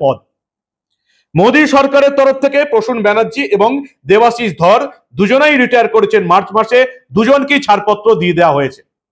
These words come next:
কিন্তু মমতা বন্দ্যোপাধ্যায় সরকার, মমতা বন্দ্যোপাধ্যায় এতটাই প্রতিহিংসা পরায়ণ,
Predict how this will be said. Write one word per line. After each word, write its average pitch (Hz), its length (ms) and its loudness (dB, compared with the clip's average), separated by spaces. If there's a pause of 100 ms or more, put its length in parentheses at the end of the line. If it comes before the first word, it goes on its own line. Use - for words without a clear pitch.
(460)
কিন্তু 214 240 0
মমতা 269 340 2
বন্দ্যোপাধ্যায় 277 560 0
সরকার, 139 380 -6 (500)
মমতা 247 300 2
বন্দ্যোপাধ্যায় 196 600 0 (260)
এতটাই 269 580 2
প্রতিহিংসা 240 560 0
পরায়ণ, 202 580 0